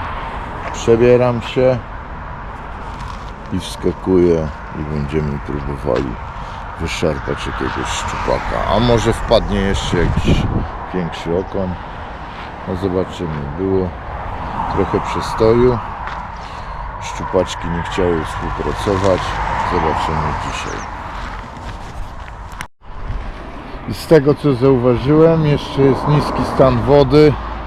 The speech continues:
a więc dzisiaj chyba będzie łowienie na podwodnych łąkach, a więc, e, do metra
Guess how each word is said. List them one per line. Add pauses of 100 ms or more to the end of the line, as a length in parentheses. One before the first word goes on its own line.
(300)
a
więc (120)
dzisiaj
chyba
będzie (840)
łowienie
na
podwodnych
łąkach, (120)
a
więc, (880)
e, (520)
do
metra